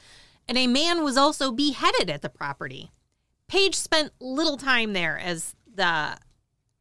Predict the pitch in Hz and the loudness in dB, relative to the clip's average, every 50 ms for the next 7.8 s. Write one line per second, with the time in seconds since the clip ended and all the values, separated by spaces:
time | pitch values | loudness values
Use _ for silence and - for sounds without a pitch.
0 | _ _ - - - 254 254 247 - - 226 220 214 196 185 180 185 208 196 190 | _ _ -6 -2 0 0 0 0 -2 0 2 2 2 2 -2 -2 0 2 4 4
1 | 185 175 165 - - - _ - 180 226 208 208 196 233 226 220 208 190 180 196 | 4 4 2 0 -4 -10 _ -14 -8 -6 -6 -2 -2 -2 0 0 -2 -2 -4 -4
2 | 202 196 196 208 226 220 - 254 214 214 226 214 208 170 233 220 208 214 233 226 | -2 0 0 -2 -2 -6 -10 -12 -8 -6 -6 -6 -6 -4 -2 0 0 0 0 -4
3 | 202 180 180 190 202 208 208 202 202 202 196 196 - - 220 202 202 202 208 214 | -4 -2 0 0 0 0 0 -2 -2 -2 -2 -6 -8 -6 -4 0 2 2 0 0
4 | - - - - - _ _ - 202 - - - 247 226 220 233 233 - 240 202 | -2 -8 -18 -20 -20 _ _ -8 -6 -6 -2 0 0 0 0 0 -2 -2 -4 -4
5 | 202 208 - - 220 220 202 214 208 190 196 208 208 - - 226 214 196 185 185 | -4 -6 0 0 0 0 0 -2 -2 0 0 0 0 -2 -4 -4 -2 2 4 4
6 | 202 214 202 190 180 185 180 - - 190 202 214 208 202 190 185 185 208 - - | 4 2 0 -4 -6 -6 -6 0 0 2 2 2 0 -2 -4 -2 -6 -6 -6 -4
7 | 220 208 214 - 254 220 226 226 220 226 233 240 240 247 247 254 | -4 -4 -4 -4 -2 0 0 0 0 0 0 0 -2 -2 -6 -8